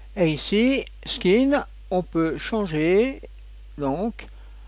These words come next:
la couleur de l'interface. Le flux de travail et l'organisation de l'écran présentent de nombreuses modifications profondes.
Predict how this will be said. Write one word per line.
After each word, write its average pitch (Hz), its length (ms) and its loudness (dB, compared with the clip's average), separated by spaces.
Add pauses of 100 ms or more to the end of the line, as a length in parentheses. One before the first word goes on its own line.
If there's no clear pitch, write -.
(120)
la 180 160 4
couleur 180 400 4
de 226 80 2
l'interface. 196 840 2 (1160)
Le 151 140 2
flux 247 240 -2
de 233 80 6
travail 185 480 4
et 143 160 2
l'organisation 180 1120 2 (800)
de 151 120 4
l'écran 208 500 4
présentent 208 420 2
de 190 140 2
nombreuses 196 560 4
modifications 190 800 2
profondes. 147 560 0